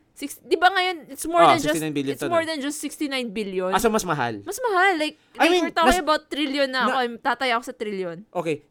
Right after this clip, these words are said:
Speaker 2: Nasa ka, nasa kanila yung isa sa pinakamalaking franchises, yung Pokemon.
Speaker 1: Oo.
Speaker 2: Hmm.
Speaker 1: Wait, hindi. Granted, ang Pokemon
Speaker 2: Sa,
Speaker 1: kasi,
Speaker 2: sa
Speaker 1: medyo
Speaker 2: Pokemon
Speaker 1: may
Speaker 2: company siya.
Speaker 1: Ano,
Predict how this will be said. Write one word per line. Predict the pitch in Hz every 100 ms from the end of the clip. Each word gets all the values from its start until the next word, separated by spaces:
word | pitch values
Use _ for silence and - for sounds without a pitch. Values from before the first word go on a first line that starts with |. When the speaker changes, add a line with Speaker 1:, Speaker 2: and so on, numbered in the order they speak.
| -
Speaker 2:
Nasa | 220 262 277
ka, | 285
nasa | 294 -
kanila | 277 254 240
yung | 233 226 190 175 _ _ -
isa | 220 214
sa | -
pinakamalaking | - 214 202 190 185 180 180
franchises, | 160 160 156 147 143 147 147 -
yung | 143
Pokemon. | - 135 123 117 120
Speaker 1:
Oo. | 339 262 208 202 _
Speaker 2:
Hmm. | 160
Speaker 1:
Wait, | 370 349
hindi. | 339 269
Granted, | 202 359 370 359
ang | 320 -
Pokemon | 339 349 339 330 294
Speaker 2:
Sa, | -
Speaker 1:
kasi, | 165 196
Speaker 2:
sa | 147
Speaker 1:
medyo | 254 285 285
Speaker 2:
Pokemon | -
Speaker 1:
may | 277
Speaker 2:
company | 247 104 107
siya. | - - _ _ _ _
Speaker 1:
Ano, | 302